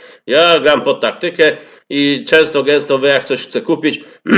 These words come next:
<clears throat> wracam do swoich analiz. Tam jest okienko i co mogę wpisać, y, czego szukam. Na przykład zaraz państwu pokażę. No, na przykład jesteśmy na moim kanale, zobaczcie.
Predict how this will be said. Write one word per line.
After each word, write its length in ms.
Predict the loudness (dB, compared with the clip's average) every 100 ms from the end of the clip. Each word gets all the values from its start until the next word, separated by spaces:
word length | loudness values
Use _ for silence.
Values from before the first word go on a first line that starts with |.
| 2
<clears throat> 520 | 2 2 -2 -6 -4
wracam 440 | 2 2 4 0 0
do 100 | -2
swoich 300 | 0 -2 -2
analiz. 520 | -2 2 2 0 -2 -8 _ _ _ _ _ _ -4
Tam 220 | 0 2
jest 140 | 2 2
okienko 420 | -2 -4 -2 -2
i 60 |
co 120 | 0 0
mogę 280 | 0 0
wpisać, 460 | -2 -4 -2 -2 -2 -8 -20 -10 -4
y, 180 | -2
czego 360 | 0 0 2 0
szukam. 360 | 0 -4 -4 -4
Na 100 | -2
przykład 340 | -2 0 2
zaraz 180 | 4 4
państwu 340 | 4 2 0
pokażę. 440 | -4 -6 -6 -12 -16 _ _ _ _ _ _ _ _ -2
No, 60 | 2
na 140 | 2
przykład 480 | 2 0 2 4 4
jesteśmy 500 | 2 2 0 0 0
na 100 | 0
moim 200 | 2 2
kanale, 460 | 4 4 4 4 4
zobaczcie. 760 | 4 4 2 -2 -6 -6 -6